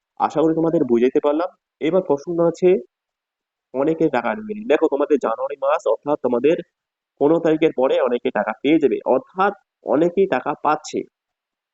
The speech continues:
কালকে আমাকে একজন কমেন্ট করছে, ঠিক আছে, যে টাকা পেয়ে গেছে, ভালো খবর। তো অর্থাৎ যারা, মানে যাদের কাগজগুলো সম্পূর্ণ ডিটেলসে তোমরা জমা দিয়ে দিছো বা হয়ে গেছে, অ্যাপ্রুভ হয়ে গেছে, তারা একমাত্র টাকা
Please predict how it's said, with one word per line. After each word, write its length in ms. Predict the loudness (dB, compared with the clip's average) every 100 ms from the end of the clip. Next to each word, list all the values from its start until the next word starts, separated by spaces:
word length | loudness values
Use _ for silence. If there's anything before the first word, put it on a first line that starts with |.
| _ _ -8
কালকে 240 | -4 0 2
আমাকে 220 | 2 0
একজন 220 | 0 0 -2 0
কমেন্ট 240 | 2 4
করছে, 260 | 2 2 2
ঠিক 160 | 4 4
আছে, 200 | 4 -4 -8 _ _ -10
যে 40 |
টাকা 240 | -2 -2 -2
পেয়ে 280 | 2 4 4
গেছে, 240 | 2 2 0 0 _ _ _ _ _
ভালো 120 | 0 2
খবর। 260 | 2 0 -2 0
তো 40 |
অর্থাৎ 420 | 2 2 0 -4 0
যারা, 200 | 0 2 0 -4 _ _ _ _
মানে 140 | -4 0
যাদের 280 | 0 -2 -4
কাগজগুলো 400 | -4 -4 0 0 0
সম্পূর্ণ 440 | -2 -6 -4 -4 -2
ডিটেলসে 420 | 0 -2 -4 -4 -8
তোমরা 200 | -4 -2
জমা 280 | 0 0 0
দিয়ে 240 | -2 -2
দিছো 240 | -2 -2 -2
বা 100 | -2
হয়ে 240 | 0 0 0
গেছে, 240 | -2 -6 -6
অ্যাপ্রুভ 300 | -4 -4 -2 2
হয়ে 120 | 2
গেছে, 220 | 0 -2 -6 -6 _
তারা 180 | -2 0
একমাত্র 320 | 0 -4 -2 -2
টাকা 220 | -2 -6